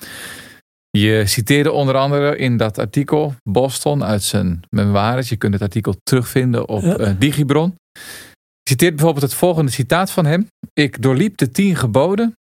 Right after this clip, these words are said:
Speaker 1: terwijl ik het gebruik van de wet toonde. Bij degenen die buiten Christus zijn. Der gelovige verlossing en vrijmaking van de wet als een verbond.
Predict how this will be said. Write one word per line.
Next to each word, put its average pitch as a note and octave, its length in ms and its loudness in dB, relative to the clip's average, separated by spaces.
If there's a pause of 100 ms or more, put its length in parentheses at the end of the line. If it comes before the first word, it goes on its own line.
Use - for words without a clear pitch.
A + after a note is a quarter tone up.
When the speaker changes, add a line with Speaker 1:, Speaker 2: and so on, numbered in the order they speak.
Speaker 1:
terwijl D3 360 2
ik C#3 120 -2
het C3 180 0
gebruik B2+ 520 0
van D3+ 160 -2
de B2 100 0
wet B2 260 0
toonde. F2+ 400 -2 (560)
Bij B2 160 2
degenen C3+ 420 2
die A2+ 120 0
buiten B2+ 420 0
Christus - 440 -2
zijn. A2 320 -4 (580)
Der B2 160 2
gelovige D3 540 2
verlossing D#3 600 0 (440)
en A#2+ 200 2
vrijmaking D#3 680 2
van B2+ 160 0
de G#2+ 100 0
wet D3 200 0
als B2 160 0
een A2+ 120 0
verbond. G#2 520 -2